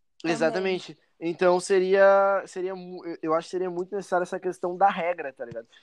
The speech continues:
Speaker 2: Inclusive, foi um, um, um velhão da, da faculdade que levantou essa, essa pauta.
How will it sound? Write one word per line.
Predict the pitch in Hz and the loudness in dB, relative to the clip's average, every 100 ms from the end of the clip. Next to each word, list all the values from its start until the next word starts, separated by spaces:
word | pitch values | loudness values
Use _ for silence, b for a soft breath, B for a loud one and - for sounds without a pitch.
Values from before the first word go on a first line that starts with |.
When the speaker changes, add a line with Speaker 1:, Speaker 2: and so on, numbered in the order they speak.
| b | b
Speaker 2:
Inclusive, | 175 180 175 196 190 226 226 | -2 0 2 2 0 -2 -2
foi | 202 214 | 0 0
um, | 220 | 0
um, | 220 196 190 196 175 | -6 -4 -4 -4 -6
um | 160 | 2
velhão | 185 180 196 170 | 4 6 2 2
da, | 147 127 | -2 0
da | 139 | -2
faculdade | 156 151 143 151 | -4 -2 0 0
que | - | 0
levantou | 151 147 139 143 | -2 -2 -8 -6
essa, | 143 151 127 104 | -6 -4 -4 -6
essa | - 135 | -2 -2
pauta. | - 127 147 180 | 6 6 4 -4